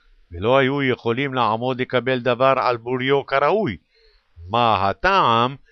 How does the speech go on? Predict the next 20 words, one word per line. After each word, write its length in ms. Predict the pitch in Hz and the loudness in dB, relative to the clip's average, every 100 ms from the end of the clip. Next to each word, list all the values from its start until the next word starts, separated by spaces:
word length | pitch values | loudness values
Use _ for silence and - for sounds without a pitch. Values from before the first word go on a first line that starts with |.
| _ - | _ -14
משום 320 | 202 - 143 | -10 -6 -8
כי 200 | 110 120 | -6 -4
נגע 360 | 104 98 110 117 | -4 -2 0 0
בכף 420 | 95 95 113 110 123 | 0 -2 -2 -2 -2
ירך 380 | 139 120 98 | -2 -2 -4
יעקב 440 | 113 104 107 147 139 | -2 -2 -2 -2 -2
ובגיד 420 | 127 120 117 143 120 | -2 -4 -6 -6 -4
הנשה, 520 | 131 139 135 208 151 - _ _ _ _ _ - | -2 -4 0 2 2 -2 _ _ _ _ _ -16
שלקח 560 | - 92 92 127 131 95 | -8 -6 -4 2 2 0
ושאב 560 | 95 - 101 139 131 101 78 | -4 -4 0 2 2 0 -10
כל 260 | - 117 107 - | -4 -4 -4 -8
כוח 520 | - 170 151 104 90 | -4 0 2 2 0
הירך, 760 | 101 98 123 180 151 104 110 127 _ _ _ _ _ - | -4 -4 0 2 2 0 0 -4 _ _ _ _ _ -14
ועל 240 | 80 87 | -10 -8
זה 200 | 85 127 | -2 -2
נשבר 420 | 117 95 85 107 98 - | -2 -6 -2 -2 -2 -6
כוח 580 | 107 101 101 92 - | -6 -2 0 0 -4
הירך, 640 | 101 104 156 165 120 113 127 _ _ _ _ | -8 -4 0 0 2 0 -2 _ _ _ _
ונשאר 720 | - 160 110 - 113 110 101 98 | -12 -8 -8 -6 -4 -2 -2 -6
צולע 800 | - 95 90 110 101 90 90 | -8 -10 -4 -2 -2 -2 -4